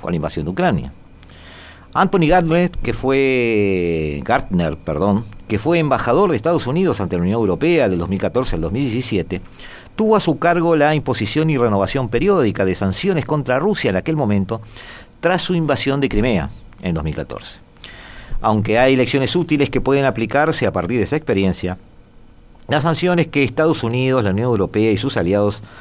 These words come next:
estaban aplicando ahora van mucho más allá de lo que hicieron hace ocho años,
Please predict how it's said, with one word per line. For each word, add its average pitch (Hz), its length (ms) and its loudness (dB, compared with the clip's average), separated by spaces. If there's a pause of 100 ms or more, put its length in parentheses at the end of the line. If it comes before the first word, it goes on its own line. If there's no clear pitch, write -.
(420)
estaban 123 360 0
aplicando 110 640 0 (240)
ahora 160 280 2
van 165 120 2
mucho 180 240 0
más 147 140 -2
allá 151 220 0
de 170 80 2
lo 127 80 2
que 110 80 -4
hicieron 160 420 0
hace 107 220 -2
ocho 147 200 0
años, 92 440 0